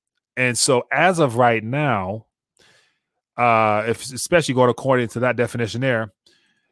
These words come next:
this, uh, Evergrande, as well as the Fed taper tantrum and the reverse repo and all that stuff, those would not fall under the black swan category because as of right now, if,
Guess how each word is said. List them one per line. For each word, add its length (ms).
this, 280
uh, 580
Evergrande, 960
as 200
well 260
as 180
the 100
Fed 420
taper 380
tantrum 960
and 240
the 80
reverse 600
repo 1200
and 120
all 180
that 180
stuff, 460
those 380
would 120
not 220
fall 340
under 180
the 140
black 320
swan 720
category 580
because 600
as 160
of 80
right 200
now, 300
if, 100